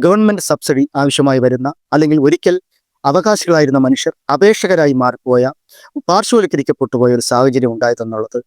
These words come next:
കൃത്യമായും ചരിത്രത്തിലും നരവംശ ശാസ്ത്രജ്ഞന്മാരും രേഖപ്പെടുത്തിയിട്ടുണ്ട്.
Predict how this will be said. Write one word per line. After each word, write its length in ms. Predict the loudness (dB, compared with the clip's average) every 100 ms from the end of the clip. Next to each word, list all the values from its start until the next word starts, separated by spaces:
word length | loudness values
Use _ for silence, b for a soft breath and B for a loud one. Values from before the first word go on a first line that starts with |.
| _ b b
കൃത്യമായും 520 | -4 0 0 0 0 -2
ചരിത്രത്തിലും 580 | -4 -2 -2 -2 -2 -4 -10 _ -2
നരവംശ 360 | 0 2 0
ശാസ്ത്രജ്ഞന്മാരും 800 | -2 -2 -4 -4 -2 0 -2 -4 -10 _ _ -2
രേഖപ്പെടുത്തിയിട്ടുണ്ട്. 760 | 0 0 -2 -2 -4 -6 -12